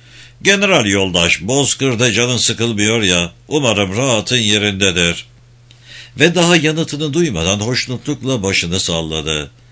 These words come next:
Konuklar tam gitmek üzereyken Yeremenko Novikov'a seslendi. "Albay, buraya gelsene."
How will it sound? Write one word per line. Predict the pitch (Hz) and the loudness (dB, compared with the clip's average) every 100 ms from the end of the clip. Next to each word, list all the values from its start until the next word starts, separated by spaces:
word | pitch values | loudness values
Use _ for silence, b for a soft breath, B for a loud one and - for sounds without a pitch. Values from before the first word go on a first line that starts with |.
| B B B | B B B
Konuklar | - 151 208 - 190 180 | -2 0 0 0 -2 -2
tam | 165 180 175 | -2 -2 -2
gitmek | 151 - 170 131 | -4 -4 -6 -4
üzereyken | 87 87 85 92 90 | -2 0 0 0 0
Yeremenko | 92 107 127 135 143 147 143 135 | 0 0 0 0 -2 -2 -2 -2
Novikov'a | 127 143 - 113 98 | -2 -2 -2 -4 -2
seslendi. | 95 95 85 85 85 78 80 78 - b b b b b b - | 0 0 -2 -2 -4 -2 -4 -4 -10 b b b b b b 0
"Albay, | 107 120 104 85 | 2 4 4 2
buraya | 104 110 | 2 2
gelsene." | 104 110 104 113 92 82 | 4 2 2 2 2 0